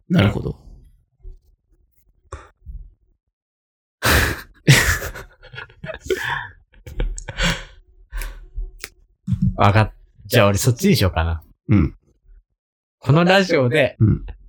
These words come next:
Speaker 2: え、こんな具体的な金額まで当てなきゃいけないの？これ。
Speaker 1: まあ、具体的な金額、そうだね。まあ、うん。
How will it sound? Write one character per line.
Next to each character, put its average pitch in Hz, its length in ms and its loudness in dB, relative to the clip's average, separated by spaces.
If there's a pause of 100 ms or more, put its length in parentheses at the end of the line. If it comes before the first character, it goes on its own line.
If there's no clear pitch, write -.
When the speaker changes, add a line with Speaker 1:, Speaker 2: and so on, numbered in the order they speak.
(880)
Speaker 2:
え、 - 80 0
こ 156 120 2
ん 190 80 6
な 180 100 4
具 131 140 2
体 160 160 2
的 160 120 -4
な 160 100 0
金 156 240 -2
額 151 440 0
ま 147 120 2
で 120 60 4
当 95 80 2
て 107 60 0
な 101 100 2
き 92 40 -4
ゃ - 20 -4
い - 20 -6
け 95 80 0
な 85 80 2
い - 60 -6
の？ 107 100 -6
こ 92 120 -2
れ。 - 120 -6 (1700)
Speaker 1:
ま 147 240 2
あ、 117 60 0
具 113 140 -10
体 156 180 0
的 151 120 0
な 143 100 0
金 135 180 0
額、 120 520 -2
そ - 200 0
う - 40 0
だ - 100 -4
ね。 - 280 0 (920)
ま 135 120 2
あ、 - 260 0 (360)
う - 60 6
ん。 - 180 2